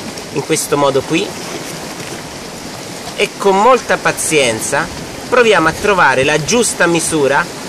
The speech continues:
per far attraversare la ma-, alla matita la banconota.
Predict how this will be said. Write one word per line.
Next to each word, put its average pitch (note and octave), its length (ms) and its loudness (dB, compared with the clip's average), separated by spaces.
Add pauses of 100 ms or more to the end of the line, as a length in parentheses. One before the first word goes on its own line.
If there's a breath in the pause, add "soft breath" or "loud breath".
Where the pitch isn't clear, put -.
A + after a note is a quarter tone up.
(180)
per G#3+ 100 2
far G3 280 2
attraversare F3 1120 2 (540)
la F#3 240 4
ma-, F3 180 2 (140)
alla E3+ 220 4
matita G#3+ 540 2 (140)
la E3+ 120 0
banconota. C#3+ 720 0